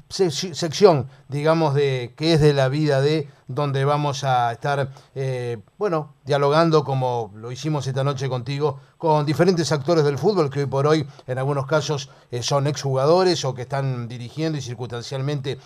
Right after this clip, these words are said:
fuera un poco de, de la órbita, por más que de alguna manera nos alegra que sigas, este, vinculado y ojalá,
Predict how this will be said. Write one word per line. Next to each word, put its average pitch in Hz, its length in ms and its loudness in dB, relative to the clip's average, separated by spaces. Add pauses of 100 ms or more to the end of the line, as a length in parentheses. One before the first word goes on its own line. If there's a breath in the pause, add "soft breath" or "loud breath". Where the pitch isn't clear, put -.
(100)
fuera 160 240 2
un 135 120 2
poco 147 420 4 (180 loud breath)
de, 131 220 -6
de 135 140 -2
la 127 100 0
órbita, 170 440 6
por 131 180 -2
más 143 160 -2
que 147 200 -4
de 143 260 -10
alguna 147 200 2
manera 143 460 2 (180 loud breath)
nos - 260 -10
alegra 185 400 2
que 151 100 -4
sigas, 165 520 0 (160)
este, 139 340 -2
vinculado 156 720 8
y 143 100 0
ojalá, 139 500 2